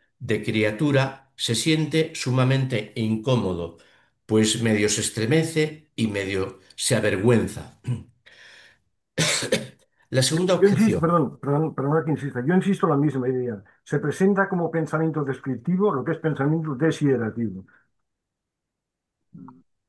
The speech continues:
Speaker 2: Esto no es una descripción, es la manifestación de su, de su deseo, de su forma de entender las cosas. Pero yo creo que no, no es una descripción.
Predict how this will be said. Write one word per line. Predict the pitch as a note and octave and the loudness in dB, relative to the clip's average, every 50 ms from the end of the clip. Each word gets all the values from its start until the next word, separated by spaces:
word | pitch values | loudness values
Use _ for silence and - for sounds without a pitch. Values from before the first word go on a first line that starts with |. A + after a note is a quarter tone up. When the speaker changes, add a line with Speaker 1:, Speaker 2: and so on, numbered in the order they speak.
| _ _ _ _ _ _ _ _ _ _ _ _ _ _ _ _ _ _ _ _ _ - - | _ _ _ _ _ _ _ _ _ _ _ _ _ _ _ _ _ _ _ _ _ -8 -6
Speaker 2:
Esto | B2+ - G3 F#3 | -2 0 2 4
no | F3+ F#3 | 4 4
es | F3+ - | 4 4
una | F#3+ F3+ F3 | 4 4 4
descripción, | E3+ C#3+ - - D3 B2+ - - D3+ C3 G#2+ G#2 G#2+ | 4 2 2 0 -4 -4 -2 -2 0 0 0 -2 -4
es | G#2 C3 | -2 0
la | C#3+ | 2
manifestación | C#3+ C#3+ D3 C#3+ D3 D#3 - D#3+ C#3 - D3+ D#3+ E3 F3 G3 F3+ | 2 4 2 2 2 0 0 0 0 2 2 2 4 4 2 0
de | D#3 C#3 | 0 -2
su, | - - C3+ B2+ A#2+ A2+ A2 A2 - _ _ _ _ _ _ _ _ _ _ _ _ _ - | -2 -2 -4 -4 -4 -6 -8 -12 -16 _ _ _ _ _ _ _ _ _ _ _ _ _ -8
de | C3+ | -8
su | - B2 A#2+ | -8 -6 -6
deseo, | A2+ A#2+ - F#3 F#3+ G3 F#3+ F#3+ F3+ E3 | -6 -4 2 4 6 6 6 4 2 0
de | C#3 C3+ | -2 -2
su | C3 - C3 A#2 | -2 -4 -6 -2
forma | - D#3+ D#3+ D3+ | 0 0 2 2
de | C#3+ | 0
entender | C3 C#3 B2+ B2+ A#2 | 0 -2 -2 -2 -4
las | A#2+ A2+ - - | -6 -8 -8 -10
cosas. | - A#2 A2+ - G2 - _ _ _ _ | -14 -14 -14 -16 -20 -20 _ _ _ _
Pero | - A2+ A#2 A#2+ | -6 -4 -4 -2
yo | A2+ B2 D#3 C#3 | 0 0 0 2
creo | D#3+ D#3+ D#3+ D3 | 2 2 2 2
que | D3+ C#3+ | 2 2
no, | C#3+ D3 D3 C#3+ - | 2 2 0 -2 -2
no | - B2 D3+ | -2 -2 -2
es | D#3 C#3+ | 0 2
una | D#3 D#3 C#3+ | 2 2 2
descripción. | C#3 C3+ - C#3 A#2+ - - C3+ A#2 G#2+ A2 - | 2 0 -2 -6 -8 -6 -6 -8 -6 -8 -10 -12